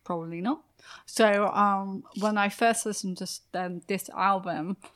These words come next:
I was like, "It's not heavy enough for me." It's like, I, I need it to be more aggressive. I need it to be more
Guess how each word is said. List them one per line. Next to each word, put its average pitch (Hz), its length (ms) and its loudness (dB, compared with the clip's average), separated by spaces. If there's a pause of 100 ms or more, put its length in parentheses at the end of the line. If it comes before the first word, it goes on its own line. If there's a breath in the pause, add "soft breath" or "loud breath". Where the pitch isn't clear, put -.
(280)
I 202 140 2
was 190 160 -2
like, 180 360 -4
"It's - 160 -6
not 185 200 -4
heavy 196 460 -2
enough - 300 -10
for - 200 -16
me." - 240 -12 (480)
It's 202 180 -4
like, 175 320 -4
I, 170 140 -4 (140)
I - 20 -4
need 190 240 -4
it 190 160 -6
to 190 60 -12
be 180 120 -4
more 180 220 -6
aggressive. - 500 -6
I 156 100 -10
need 175 180 -8
it - 100 -16
to - 100 -20
be 160 120 -8
more 170 320 -6